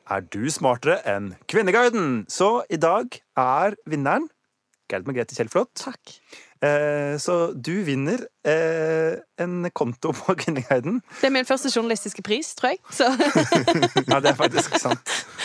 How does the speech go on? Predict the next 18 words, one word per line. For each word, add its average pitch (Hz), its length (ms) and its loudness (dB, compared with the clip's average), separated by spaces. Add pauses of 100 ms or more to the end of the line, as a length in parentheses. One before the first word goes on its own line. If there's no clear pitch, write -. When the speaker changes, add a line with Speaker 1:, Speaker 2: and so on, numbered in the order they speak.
(460)
Speaker 2:
det 269 80 2
er 240 100 2
usaklig. 190 340 -2 (260)
Speaker 1:
Ja. 208 120 -2 (160)
Speaker 2:
Ja. 285 140 2 (1040)
Dette 294 240 2
var 339 100 2
gøy, 320 180 2
da. 320 160 2 (420)
Speaker 1:
Mhm. 254 280 0 (240)
Speaker 2:
Ehm, 285 760 2 (200)
ja. 294 200 2 (340)
Speaker 1:
Følte - 160 0
du 180 40 0
at 165 140 -2
du 170 80 -14
fikk 196 160 -2
liksom, 190 320 0